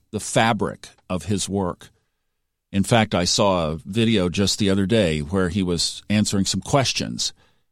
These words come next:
and somebody said, "What is the fastest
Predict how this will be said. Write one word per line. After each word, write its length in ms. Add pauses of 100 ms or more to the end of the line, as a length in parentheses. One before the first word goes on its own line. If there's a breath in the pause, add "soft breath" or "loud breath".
(180)
and 340
somebody 320
said, 280
"What 140
is 120
the 100
fastest 840